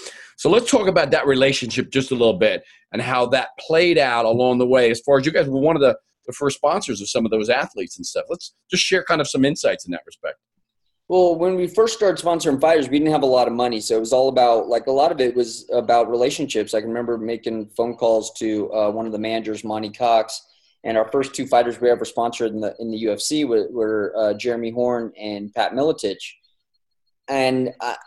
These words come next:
Speaker 2: um, I, I didn't know how we were gonna pay him at the time, and we, we just said, "Look, we wanna sponsor these two guys," and we sent him some shorts, and he goes, "We'll figure out a payment plan so you guys can make the payments." And I remember it was twenty-five hundred bucks for both of 'em.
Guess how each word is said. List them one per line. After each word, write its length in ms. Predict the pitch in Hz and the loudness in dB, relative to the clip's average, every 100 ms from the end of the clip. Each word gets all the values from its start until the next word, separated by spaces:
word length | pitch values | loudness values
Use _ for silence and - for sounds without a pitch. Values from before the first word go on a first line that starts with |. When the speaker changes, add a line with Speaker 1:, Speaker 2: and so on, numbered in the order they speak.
| - | -2
Speaker 2:
um, 520 | 131 123 120 117 117 - | 2 2 2 -2 -10 -6
I, 180 | 120 120 131 | -4 -2 0
I 100 | 131 | 2
didn't 240 | 151 175 | 2 4
know 160 | 170 165 | 4 4
how 140 | 160 | 4
we 120 | 156 | 4
were 100 | 151 | 4
gonna 140 | 139 131 | 4 2
pay 160 | 143 151 | 0 2
him 100 | 156 | 2
at 120 | 156 | -2
the 80 | 139 | -2
time, 540 | 151 147 147 147 147 | 0 2 2 2 2
and 380 | 120 117 117 113 | 0 -4 -4 -6
we, 280 | 117 117 123 | -8 -8 -6
we 80 | 123 | -4
just 220 | 127 - | -4 2
said, 160 | 120 | 2
"Look, 220 | 123 127 - | 4 2 2
we 380 | 123 123 120 - | -4 -4 -4 -6
wanna 220 | 131 135 | -4 -2
sponsor 420 | 135 131 131 135 139 | 0 0 -2 -2 -4
these 160 | 135 | -4
two 160 | - 127 | -4 2
guys," 640 | 123 123 123 123 120 - - | 4 6 6 4 2 -6 -8
and 240 | 107 107 | -6 -6
we 60 | 110 | -4
sent 260 | - 127 | -2 0
him 100 | 131 | -2
some 180 | 127 120 | -6 -8
shorts, 420 | - 120 120 117 | -4 2 2 0
and 80 | 113 | -6
he 40 | 107 | 0
goes, 220 | 110 110 | 0 0
"We'll 160 | 120 123 | -2 0
figure 160 | 131 127 | 2 2
out 140 | 120 | 2
a 40 | - | 0
payment 300 | 127 127 123 - | -4 -4 -4 -6
plan 260 | 123 123 120 | -4 -2 -2
so 100 | 117 | -4
you 120 | 113 | -2
guys 220 | 110 110 | 0 0
can 160 | - 107 | -2 -6
make 180 | 110 - | -6 -8
the 80 | 107 | -12
payments." 600 | 117 113 113 110 - _ _ _ _ _ _ _ | -8 -6 -6 -8 -16 _ _ _ _ _ _ _
And 180 | 120 120 | -2 0
I 40 | |
remember 320 | 120 131 143 143 | 2 2 4 4
it 80 | |
was 140 | 117 - | 4 -2
twenty-five 500 | - 151 160 160 160 | 0 -2 4 4 4
hundred 160 | 165 | 0
bucks 320 | 156 127 123 - | 2 2 2 -4
for 120 | 147 | -2
both 300 | 127 117 117 | 2 2 0
of 100 | 107 | -6
'em. 280 | 107 117 | -6 -8